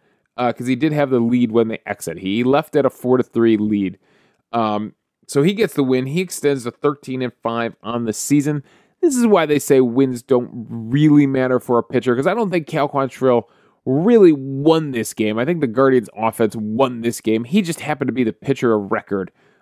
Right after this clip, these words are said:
uh, who left with a lead. Um, at first, he's looking all right, but he gets into trouble in the fourth inning. They start to rally off him in the fourth inning. Um, gives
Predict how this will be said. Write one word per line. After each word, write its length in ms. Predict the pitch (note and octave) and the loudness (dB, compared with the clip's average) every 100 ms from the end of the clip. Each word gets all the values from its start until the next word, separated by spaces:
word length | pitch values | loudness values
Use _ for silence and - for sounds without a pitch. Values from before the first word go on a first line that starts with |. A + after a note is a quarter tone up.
| _ | _
uh, 160 | A#2 A2 | -6 0
who 180 | C3 | 2
left 360 | B2 A#2+ A2+ - | 2 2 0 -2
with 140 | A2 | -2
a 60 | G#2 | 0
lead. 440 | G#2+ G2+ F#2 E2+ _ _ _ _ _ | -2 -4 -6 -10 _ _ _ _ _
Um, 460 | B2+ B2+ B2+ B2+ B2 _ _ | -4 -2 0 -2 -4 _ _
at 160 | D#3+ F#3 - | -4 -4 -4
first, 300 | C4 D4+ - | -4 -4 0
he's 160 | C4+ A#3+ | -2 0
looking 260 | B3 A#3+ A3+ | -2 -2 0
all 160 | G#3 | 0
right, 380 | F#3+ E3+ A2 - - | 2 0 0 -6 -8
but 80 | C#3 | -4
he 100 | E3 | -4
gets 320 | E3 G#3 - | 0 -2 -2
into 220 | F#3 F3+ | -4 -4
trouble 440 | - E3 D3 D#3 - | 0 0 2 0 0
in 200 | D3 C#3+ | -4 -2
the 80 | C3 | -4
fourth 360 | - A#2+ A#2 - | -2 0 0 -2
inning. 380 | C#3+ D3 C#3+ B2 | -4 -2 -4 -2
They 140 | C#3+ | -2
start 320 | D#3+ - C#3+ C3+ | -2 0 -2 0
to 80 | |
rally 440 | A2+ G#2+ B2+ C3 B2+ | -2 2 2 4 0
off 300 | A2+ B2 - | -2 -6 -4
him 240 | A#2+ A#2 - _ _ _ _ | -8 -8 -14 _ _ _ _
in 240 | C3+ C3 B2 | 0 0 0
the 80 | |
fourth 420 | A2+ - A#2 A2+ - | -4 0 2 2 -2
inning. 380 | - C3+ B2+ A#2+ _ _ _ _ _ | -2 0 0 -2 _ _ _ _ _
Um, 720 | B2 A#2+ A2+ A2 G#2+ G#2+ - _ - | 0 2 2 0 -2 -8 -12 _ -20
gives 460 | A#2 D3 D3 C3+ | 2 4 4 2